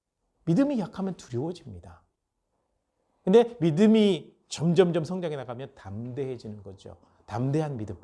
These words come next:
왜? 주님께서 함께 하시니까요. 이 다윗이라고 하는 사람 한번 보십시오. 소년이었습니다. 처음 이 성경에 등장할 때 소년이었거든요. 소년이 초등학교 한 오 학년, 육 학년,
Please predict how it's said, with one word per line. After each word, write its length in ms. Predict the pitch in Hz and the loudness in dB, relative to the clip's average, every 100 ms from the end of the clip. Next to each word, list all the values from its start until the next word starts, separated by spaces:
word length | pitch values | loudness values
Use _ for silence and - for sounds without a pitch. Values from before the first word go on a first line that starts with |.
| - | 0
왜? 260 | 165 170 - - | 2 0 -10 -14
주님께서 520 | - 185 220 220 190 | 2 4 4 0 -6
함께 340 | 175 220 - 180 | -8 -8 -8 -12
하시니까요. 560 | 147 - 147 - 107 - _ _ _ _ _ _ - - | -12 -14 -16 -18 -20 -20 _ _ _ _ _ _ -18 -6
이 160 | 254 | -4
다윗이라고 640 | - 147 214 226 254 240 202 | 0 6 6 6 4 2 2
하는 180 | 180 170 | -2 -4
사람 220 | 156 139 | -6 -6
한번 220 | 135 139 | -10 -12
보십시오. 600 | - 90 110 - 117 90 - _ _ _ _ _ | -14 -16 -16 -16 -14 -14 -16 _ _ _ _ _
소년이었습니다. 1120 | - 226 285 269 247 202 - 147 117 104 90 - _ - | -2 2 6 6 6 4 2 -6 -4 -4 -6 -12 _ -16
처음 640 | - - 123 208 208 - - _ _ | -12 -10 -4 2 2 0 -8 _ _
이 380 | 147 143 120 - _ _ _ - - _ _ _ _ - | -2 0 -2 -8 _ _ _ -20 -20 _ _ _ _ -8
성경에 340 | 202 180 170 | -2 2 2
등장할 280 | 135 131 123 | 0 -4 -6
때 80 | 147 | -6
소년이었거든요. 880 | - 226 214 185 - 147 156 202 214 - _ _ | -2 0 0 -4 -8 -12 -10 -10 -12 -16 _ _
소년이 640 | _ 233 262 233 226 226 - _ _ _ - | _ 0 2 4 2 -2 -10 _ _ _ -4
초등학교 540 | 226 254 226 233 208 | 2 2 2 2 2
한 140 | 196 180 | 2 -2
오 220 | 131 185 | 2 2
학년, 240 | 202 196 | 4 0
육 200 | 139 - | -2 -6
학년, 280 | 139 120 82 | -6 -6 -6